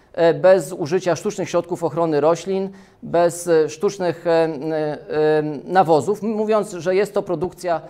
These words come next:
ekologiczna. Zgadza się do tego, że jest to produkcja przyjazna dla środowiska. Jednak abyśmy mogli mówić o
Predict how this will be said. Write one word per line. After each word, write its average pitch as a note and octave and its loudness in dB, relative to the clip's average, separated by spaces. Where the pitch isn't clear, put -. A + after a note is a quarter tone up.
ekologiczna. E3 0
Zgadza C4 2
się A#3+ -4
do G#3+ 0
tego, A3 0
że F#3+ -2
jest G3 -4
to G3+ -4
produkcja F3+ -2
przyjazna G3 4
dla D#3+ 2
środowiska. C#3 -4
Jednak E3+ -2
abyśmy F#3+ -2
mogli G3+ 0
mówić B3 0
o E3+ 0